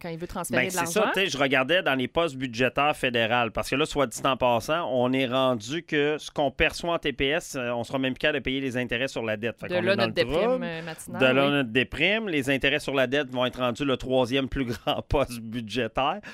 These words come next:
Speaker 2: Là, je le dis en riant, mais vous comprendrez que c'est sarcastique. Et là, quand je regarde les plus grandes dépenses, je fais santé, qui est un des, des tru-, dans le top trois des postes budgétaires, mais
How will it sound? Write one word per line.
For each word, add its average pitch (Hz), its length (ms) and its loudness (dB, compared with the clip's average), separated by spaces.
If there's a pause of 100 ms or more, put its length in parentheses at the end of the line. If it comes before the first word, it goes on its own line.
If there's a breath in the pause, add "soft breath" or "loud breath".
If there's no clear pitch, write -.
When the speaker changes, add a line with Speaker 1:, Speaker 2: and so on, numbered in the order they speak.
(160 loud breath)
Speaker 2:
Là, 131 60 0
je 113 120 0
le 110 80 -2
dis 104 100 -2
en 123 160 6
riant, 117 260 0
mais 135 100 0
vous 107 100 -8
comprendrez 117 400 -2
que - 60 -14
c'est 120 120 -4
sarcastique. - 920 -6 (480 loud breath)
Et 139 120 4
là, 208 160 4
quand 214 180 4
je 143 100 -4
regarde 170 480 4
les 135 160 -4
plus 143 160 -2
grandes 175 340 0
dépenses, 170 460 2
je - 60 -10
fais 156 280 0
santé, 165 560 -4 (1120)
qui 127 260 0
est - 120 -6
un 160 140 2
des, 139 200 0
des 113 440 -4
tru-, 131 200 -6
dans 120 220 0
le 127 100 0
top - 260 -2
trois 175 320 -2
des 143 120 -4
postes 135 220 -4
budgétaires, 120 280 -4
mais 127 120 -6